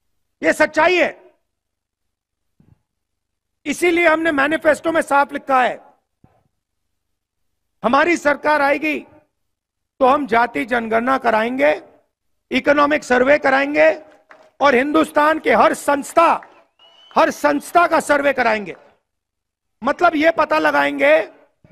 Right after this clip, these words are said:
कि प्रेस में, मीडिया में पिछड़े वर्ग के कितने लोग हैं, हिंदुस्तान की कॉर्पोरेट इंडिया में पिछड़े वर्ग के दलित आदिवासी कितने हैं,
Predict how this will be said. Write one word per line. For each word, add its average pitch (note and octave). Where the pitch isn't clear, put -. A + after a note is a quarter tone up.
कि D#4
प्रेस D#4
में, D#4+
मीडिया C#4+
में D#4
पिछड़े C#4+
वर्ग C#4
के D4
कितने C#4
लोग C4
हैं, D#4+
हिंदुस्तान D4+
की D#4
कॉर्पोरेट C4+
इंडिया D4
में D#4
पिछड़े C#4+
वर्ग D4
के D4
दलित C#4
आदिवासी C#4
कितने C#4+
हैं, D4+